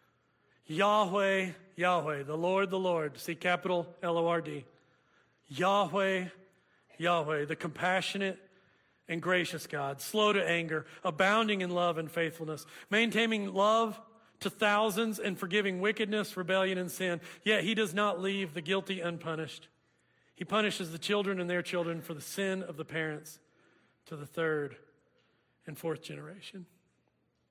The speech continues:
Now, this is the only place in Scripture where God, outside of the New Testament, God directly describes himself.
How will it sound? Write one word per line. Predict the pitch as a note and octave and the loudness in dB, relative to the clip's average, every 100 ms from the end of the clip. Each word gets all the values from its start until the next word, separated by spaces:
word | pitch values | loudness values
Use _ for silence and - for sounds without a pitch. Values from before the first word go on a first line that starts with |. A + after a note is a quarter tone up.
| _ _ F#3+ | _ _ -4
Now, | |
this | F3+ A#3+ A#3+ | 0 0 -2
is | E3+ | -6
the | - | -4
only | F#3+ G#3+ A3 | -2 -2 -2
place | G3+ G3 F#3+ | -2 -4 -4
in | F3 | -10
Scripture | - F3 - E3 | -6 -6 -4 -8
where | D3+ D3+ | -4 -6
God, | C#3+ E3+ F3 F3+ F3+ - - - _ _ _ _ _ _ _ - | 0 2 2 2 0 -4 -16 -20 _ _ _ _ _ _ _ -6
outside | E3+ E3 F#3+ F#3+ | -4 0 2 2
of | F#3+ | 0
the | F#3+ | -2
New | F#3 | -2
Testament, | F3+ D#3 C#3 D3+ D#3 - | -4 -6 -6 -12 -14 -6
God | E3+ E3 E3 | 0 0 0
directly | E3 D#3 D#3+ D#3+ E3 D#3+ | -2 0 0 -2 -6 -8
describes | C#3+ - D3+ C#3+ B2+ | -10 -10 -8 -8 -10
himself. | D3 C#3+ - F3 - | -16 -16 -18 -20 -20